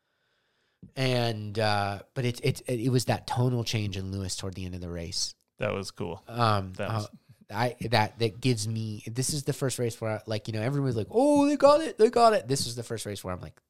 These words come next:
Speaker 1: "They, there's something gonna happen now." Um, last point on, on Mercedes to you, Matt. You got anything?
Speaker 2: I'm, I'm really happy to
Speaker 1: Oh,
Speaker 2: see them.
Speaker 1: we have to talk about that it was, that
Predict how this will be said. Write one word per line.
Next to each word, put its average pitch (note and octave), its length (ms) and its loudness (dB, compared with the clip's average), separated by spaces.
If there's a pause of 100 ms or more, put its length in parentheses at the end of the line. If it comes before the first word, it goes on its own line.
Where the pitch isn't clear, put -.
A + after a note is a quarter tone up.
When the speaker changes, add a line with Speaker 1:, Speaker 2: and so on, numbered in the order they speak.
(120)
Speaker 1:
"They, F2+ 180 -6 (220)
there's B2+ 160 0
something F#2 200 -8
gonna F2 200 -12
happen - 280 -16 (1400)
now." A#2 60 0
Um, G2 640 0 (680)
last G#2+ 300 0
point A2+ 220 0
on, G#2+ 320 -4
on A#2 180 -2
Mercedes A2 460 -4
to - 100 -10
you, A#2+ 160 -2
Matt. C#3 380 -2
You - 160 -10
got A2 80 -6
anything? C3 440 -10 (1200)
Speaker 2:
I'm, A2 100 -4
I'm G2 240 -4
really A2 160 0
happy G#2 300 -2
to - 100 -8
Speaker 1:
Oh, A#3+ 200 10
Speaker 2:
see B2+ 60 4
them. F#2+ 220 -6 (380)
Speaker 1:
we D#3+ 140 4
have E3 220 4
to D3 60 -2
talk C#3+ 240 4
about B2 400 0
that A2 160 2
it G#2 120 -2
was, A2+ 520 2 (200)
that G#2+ 160 -8